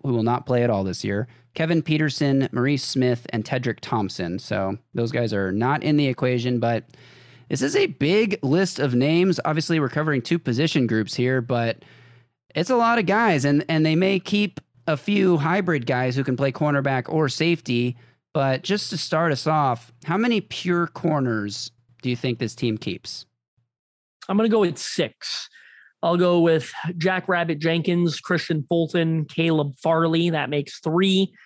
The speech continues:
Speaker 2: I'll go Chris Jackson, four, Elijah Molden, five, and Breon Borders, six. And I'll be shocked if you disagree with me.
Speaker 1: I think that that is
Speaker 2: <laughs>
Speaker 1: cut and dry. I don't,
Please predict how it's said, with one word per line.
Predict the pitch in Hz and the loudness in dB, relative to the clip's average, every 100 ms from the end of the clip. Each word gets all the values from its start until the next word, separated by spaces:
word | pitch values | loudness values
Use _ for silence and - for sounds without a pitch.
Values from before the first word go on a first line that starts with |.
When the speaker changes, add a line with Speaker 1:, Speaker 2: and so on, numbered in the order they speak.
| - - _ | -20 -20 _
Speaker 2:
I'll | 165 160 | -2 2
go | 156 156 | 2 2
Chris | - 180 - | 0 -2 -2
Jackson, | 185 165 160 - 170 151 | -2 -2 -4 -4 -4 -2
four, | - 165 165 170 | 0 2 4 2
Elijah | 156 151 151 160 147 | 2 2 2 0 0
Molden, | 156 156 156 160 156 139 | 0 2 2 2 0 -2
five, | - 151 147 147 151 143 - | -2 0 0 0 0 -2 -6
and | 151 143 143 135 | -4 -2 -2 0
Breon | 151 151 147 139 | 2 2 2 0
Borders, | 143 143 139 127 | 2 2 2 -2
six. | - - 123 - - | -4 -6 -6 -8 -8
And | 139 131 | -4 -2
I'll | 131 | 0
be | 147 143 | 0 -2
shocked | - - 175 139 | -2 0 -2 0
if | 147 | -2
you | 156 135 | 0 0
disagree | 139 - 139 139 131 | 0 -2 -4 -2 -2
with | 127 | -6
me. | 147 156 156 _ _ _ - _ | -10 -14 -16 _ _ _ -20 _
Speaker 1:
I | 139 | -4
think | 156 156 | -2 -2
that | 131 | 0
that | 127 135 | 0 0
is | 120 120 110 | 0 -2 -2
Speaker 2:
<laughs> | |
Speaker 1:
cut | 151 165 170 - | -4 -2 -4 -4
and | 143 143 131 | -2 0 0
dry. | 117 113 113 113 113 - | 0 0 0 -2 -4 -6
I | 127 | -4
don't, | 135 | -2